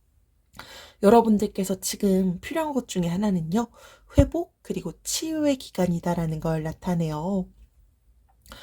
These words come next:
여러분들께서 앞서서 지금 조금 힘들어 보이시는 거에 대해서 제가 말씀을 좀 드렸는데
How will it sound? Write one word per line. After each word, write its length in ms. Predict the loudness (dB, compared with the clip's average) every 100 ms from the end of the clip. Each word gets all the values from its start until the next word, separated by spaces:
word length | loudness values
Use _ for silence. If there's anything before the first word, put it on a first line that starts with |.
| -14 2
여러분들께서 840 | 4 6 6 2 0 -2 -2 -4
앞서서 320 | -4 -2 -2
지금 200 | -2 -4
조금 200 | -6 -4 -2
힘들어 840 | 0 4 4 4 2 0 -2 -4 _ _ _ -2 0 -2
보이시는 640 | 0 0 0 -2 -4 -4 -6
거에 360 | -4 -2 -4
대해서 260 | -6 -8 -8
제가 160 | -8 -8
말씀을 340 | -8 -6 -8
좀 140 | -8
드렸는데 640 | -8 -6 -6 -4 -2 -2